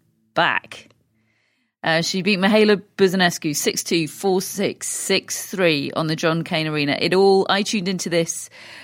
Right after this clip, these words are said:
uh, in the middle of the night with Andreescu having won the first set. It all looked to be going a dream. I was just thinking, "Oh my goodness, what a joy to be watching Andreescu just, just playing tennis." It really made my heart sing. And then it turned out even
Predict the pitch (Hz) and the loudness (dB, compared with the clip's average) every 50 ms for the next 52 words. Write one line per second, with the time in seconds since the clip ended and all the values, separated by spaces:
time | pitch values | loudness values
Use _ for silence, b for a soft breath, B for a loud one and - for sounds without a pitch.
0 | B B B - 160 165 160 160 160 165 175 196 220 202 196 175 151 165 160 156 | B B B 0 2 2 4 4 4 4 6 6 6 8 6 6 4 4 4 4
1 | 156 156 160 - - - - - 175 160 165 160 156 156 151 151 151 139 - - | 4 4 2 0 -2 -6 -6 -6 -4 0 0 2 2 2 0 0 -2 -2 -2 -2
2 | - 185 175 170 160 165 - - 165 156 160 156 156 160 165 180 180 175 170 165 | -2 0 2 2 0 0 0 -4 -4 -4 -4 -4 -4 -4 -2 -2 -2 -2 -2 -4
3 | - - 160 156 151 - - - 160 151 147 139 - - - 170 175 185 180 190 | -2 0 0 0 0 -2 -4 -2 0 2 2 2 2 0 -2 -2 0 0 0 0
4 | 185 - - - 165 160 156 156 156 151 156 151 147 - 170 165 156 151 151 151 | -2 -4 -6 -6 -6 -6 -4 -2 -2 -2 -4 -4 -4 -2 -2 -2 -2 -2 -2 -4
5 | 151 151 151 - - 156 151 - - - 165 156 139 - 151 147 147 175 180 175 | -4 -4 -6 -8 -8 -8 -8 -8 -8 -8 -8 -8 -6 -6 -4 -4 -2 -4 -4 -6
6 | 165 147 143 143 131 - _ - 165 170 160 160 151 139 - 160 160 156 151 131 | -8 -8 -10 -12 -14 -18 _ -10 -10 -8 -6 -6 -8 -8 -6 -6 -8 -8 -8 -8
7 | - - 170 160 156 156 151 151 - 147 151 135 143 - - - 156 147 143 139 | -6 -2 -2 0 0 0 -2 -4 -6 -8 -6 -6 -6 -6 -6 -6 -6 -6 -4 -2
8 | 143 147 151 151 - - 156 147 135 165 160 151 - - - - _ - 180 165 | -2 -2 -2 -4 -4 -8 -10 -8 -6 -6 -6 -6 -8 -12 -18 -18 _ -2 0 0
9 | 165 156 - - - - - - 156 143 139 135 135 - - 160 139 - - - | 0 0 -4 -10 -12 -10 -8 -6 -4 -4 -4 -6 -6 -4 -2 -2 -2 -2 -6 -8
10 | 147 - - - b b b b b b b b b _ _ - 208 - - - | -10 -14 -16 -20 b b b b b b b b b _ _ -2 -2 -2 -2 -2
11 | 180 175 175 180 180 175 170 165 160 156 156 160 156 151 156 147 - - _ _ | -4 -2 0 2 4 4 6 4 4 2 0 -2 -2 -2 -4 -6 -8 -10 _ _
12 | _ _ - 180 170 160 156 151 147 156 156 156 147 - - 202 190 - - - | _ _ -6 -2 0 0 0 0 0 0 0 0 0 -2 -4 -4 -4 -6 -8 -10
13 | - - 135 135 127 131 135 143 b b b b b b b b b b _ _ | -6 -4 -4 -2 -2 -4 -6 -8 b b b b b b b b b b _ _
14 | - 165 175 180 208 240 240 208 202 - - - 190 180 180 170 175 170 170 - | -2 0 2 4 4 4 4 4 2 0 0 0 0 0 2 4 4 4 4 2
15 | - - 196 180 185 160 180 180 180 175 175 175 175 175 170 - | 0 0 -2 0 0 0 -2 -2 0 -2 -2 -2 -2 -4 -4 -6